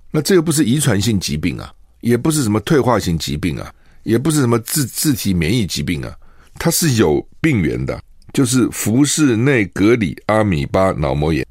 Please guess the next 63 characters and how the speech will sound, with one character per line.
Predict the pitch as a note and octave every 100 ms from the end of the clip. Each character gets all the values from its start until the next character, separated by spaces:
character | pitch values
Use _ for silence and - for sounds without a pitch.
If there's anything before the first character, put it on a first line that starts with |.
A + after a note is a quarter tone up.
| - -
只 | - G#2+
有 |
这 | F#2 B2
个 |
东 | E2+ D#2
西。 | C2+ - - - _
国 | C3+
内 | F3 F#3 G#2 -
十 | - -
二 | E3+
年 | C#3+ A#2+
以 |
前 | G#2
曾 | G2+ G#2
经 | A#2
有 | F2
一 | F#2+
个 | C3
人 | D#2
得， | - - _ _
这 | -
是 | C#3+ C3+
第 | C3
二 | E3 G2
个， | - -
中 | - D3+
间 | D3 C3+
隔 | - G2
十 | A2+ G2+
二 |
年， | A2+ D#2+ - - -
那 | B2+
个 | C3
病 | D3
毒 | G#2+
躲 | A2 D#2
哪 | B1 D2+
里？ | E2 - - _
就 | -
躲 | - E2+
在 |
那 | F#2+
个 |
地 | F#2+
方。 | E2+ E2+ - - -
十 | -
二 | G#2
年 | A2 F2
后， | F2+
世 | - A2
纪 | -
了， | E2+ E2 - - -
还 | A2+
是 | A#2 D3
我 | D2
们 | F2
的 | A2
自 | G2+ C#3+
然 | G2+ E2
界， | G#2 F2 -
哎， | B2+
突 | C3 A#2
然 | A2+ A2